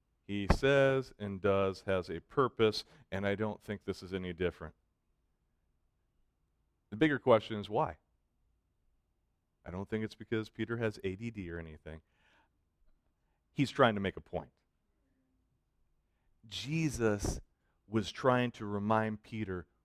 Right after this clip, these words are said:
who he was and that Jesus knew him. Sometimes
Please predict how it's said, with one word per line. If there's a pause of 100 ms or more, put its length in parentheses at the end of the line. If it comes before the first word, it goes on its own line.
(160)
who
he
was (1160)
and
that
Jesus (240)
knew
him. (1500)
Sometimes